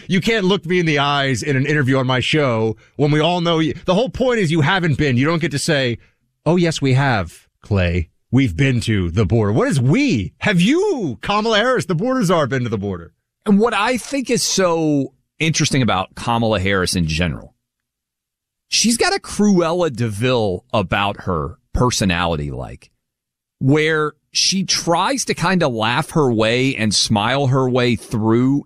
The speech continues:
Speaker 2: answers to questions like these. But, Buck, she's been in prime time, in theory, for a long time. She ran for president. She's a senator from California. She was attorney general.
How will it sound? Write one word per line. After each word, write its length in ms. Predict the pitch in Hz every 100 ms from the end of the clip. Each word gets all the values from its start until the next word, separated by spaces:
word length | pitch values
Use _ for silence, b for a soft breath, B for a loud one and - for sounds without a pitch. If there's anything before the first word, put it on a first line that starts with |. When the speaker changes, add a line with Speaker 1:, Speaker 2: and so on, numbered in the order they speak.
| -
Speaker 2:
answers 400 | 117 123 147 123
to 100 | 113
questions 500 | - 101 - 170 160
like 160 | 185 -
these. 320 | 220 240 - B B B B _ -
But, 200 | 240 180
Buck, 280 | 214 240 -
she's 360 | - 254 359
been 500 | 202 202 247 240 185 - _ _ _ _ _ _
in 240 | 185 226 190
prime 400 | - 139 175 185
time, 380 | 123 110 113 120
in 140 | 110
theory, 440 | 139 143 170 110
for 200 | 95 160
a 60 | 151
long 280 | 143 151 117
time. 340 | 110 139 107
She 160 | 120 233
ran 280 | 175 175 180
for 120 | 160
president. 560 | - 82 101 127 165 - -
She's 120 | 208
a 80 | -
senator 500 | - 113 147 156 147
from 420 | - 139 135 135
California. 840 | - 95 127 - 98 101 120 151 b b b -
She 120 | 135
was 100 | 147
attorney 500 | 135 - 127 139 143
general. 600 | 101 95 101 127 143